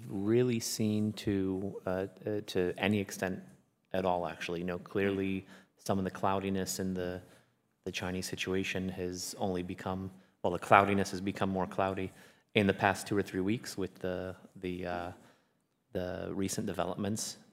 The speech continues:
Um, although it was, it was, uh, I think everyone, the consensus was that, uh, that the precedent of two terms, um, would, uh, uh, would not be respected or not happen again this time around. But, um, no, I really don't think that that is,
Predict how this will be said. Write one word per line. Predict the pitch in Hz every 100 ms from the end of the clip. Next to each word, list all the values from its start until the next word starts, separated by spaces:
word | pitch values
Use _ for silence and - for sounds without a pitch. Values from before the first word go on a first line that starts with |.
| -
Um, | 92 90
although | 92 92 92 87
it | 87
was, | 82 85 - -
it | 87
was, | 87 87 - -
uh, | 82 85 87 -
I | 90
think | 92 87
everyone, | 87 87 87 90 -
the | 90
consensus | - 98 101 95 85
was | 87 90 90
that, | 92 87 -
uh, | 87 87 92 - - _ _ _ -
that | 90 -
the | 87
precedent | - 92 - - 90 87
of | 90
two | - 87
terms, | - 92 90 90 - - -
um, | 90 90 90 90 90 - _ _ _
would, | - 92 90
uh, | 87 90 87 87 90 - -
uh, | - - - - - -
would | - 95
not | 92 92
be |
respected | 87 85 - 92 - 90
or | 87 87
not | 90 87 -
happen | - 87 92
again | 90 90 92 -
this | 90
time | - 92
around. | 92 107 117 120 - - - -
But, | 110 101
um, | 95 95
no, | 104 92
I | 90
really | 98 95 101 95
don't | 90 -
think | - 90 90
that | - 85
that | 87 87 90
is, | - 92 90 90 90